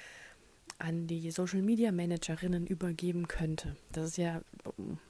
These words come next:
relativ bekannt, das ist ja Usus, dass wenn man als Künstler oder bekannter Schauspieler oder s-, sonstige Social Media bekannte Person, die einfach sehr, sehr, sehr viele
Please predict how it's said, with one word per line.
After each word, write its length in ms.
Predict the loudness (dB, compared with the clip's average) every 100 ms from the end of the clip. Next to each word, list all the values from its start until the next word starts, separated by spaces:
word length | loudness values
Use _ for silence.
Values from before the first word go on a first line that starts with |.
| -4
relativ 360 | -2 -2 -4 -8
bekannt, 300 | -4 -2 -2
das 100 | -4
ist 160 | -6
ja 100 | -8 -4
Usus, 380 | -2 -2 -4 -8 -16 -14 -16 -8
dass 220 | -6 -4
wenn 100 | -2
man 220 | -2 -4
als 340 | -6 -8 -8 -8
Künstler 640 | -6 -4 -4 -4 -4 -6
oder 240 | -8 -10 -12 -14 -20 -16
bekannter 580 | -14 -10 -6 -4 -4 -6
Schauspieler 760 | -6 -8 -8 -8 -6 -4 -4 -8
oder 160 | -10 -10 -10 -16 -16 -16 -18 -20 -16 -10
s-, 300 | -10 -6 -4
sonstige 480 | -4 -4 -6 -6
Social 380 | -6 -6 -4 -4
Media 680 | -2 -2 -2 -2 -2 -2 -4
bekannte 500 | -6 -6 -4 -4 -6
Person, 560 | -6 -6 -2 0 0 -2
die 140 | -6
einfach 260 | -8 -8 -12
sehr, 340 | -6 -2 0
sehr, 300 | 0 -2 -2
sehr 220 | -2 -2
viele 420 | -2 -4 -4 -4